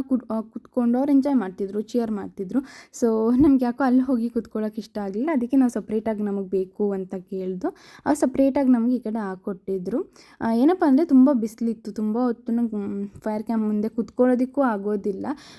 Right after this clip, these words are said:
ಆ, ತುಂಬ ಸೆಕೆ ಸೆಕೆ ಆಗ್ತಿತ್ತು, ಫುಲ್ಲು ಬೆವ್ರು ಬೆವ್ರು ಅನ್ನಿಸ್ತಿತ್ತು. ನಾವು ಸ್ವಲ್ಪ ಹೊತ್ತು ಕುತ್ಕೊಂಡು ಅಷ್ಟೇ, ಸ್ವಲ್ಪ ಹೊತ್ತು ಕೂತ್ಕೊಂಡು ಅಂತಾಕ್ಷರಿ ಎಲ್ಲ ಆಟ ಆಡ್ಕೊಂಡು ನಾವು,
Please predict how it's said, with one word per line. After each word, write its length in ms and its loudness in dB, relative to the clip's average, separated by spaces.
ಆ, 180 -6
ತುಂಬ 320 2
ಸೆಕೆ 240 0
ಸೆಕೆ 280 -4
ಆಗ್ತಿತ್ತು, 500 -6
ಫುಲ್ಲು 280 2
ಬೆವ್ರು 340 0
ಬೆವ್ರು 320 0
ಅನ್ನಿಸ್ತಿತ್ತು. 560 -6
ನಾವು 380 -6
ಸ್ವಲ್ಪ 320 2
ಹೊತ್ತು 200 0
ಕುತ್ಕೊಂಡು 440 -4
ಅಷ್ಟೇ, 280 -8
ಸ್ವಲ್ಪ 260 -8
ಹೊತ್ತು 180 -4
ಕೂತ್ಕೊಂಡು 480 0
ಅಂತಾಕ್ಷರಿ 680 -4
ಎಲ್ಲ 200 -2
ಆಟ 320 -10
ಆಡ್ಕೊಂಡು 680 -4
ನಾವು, 340 -2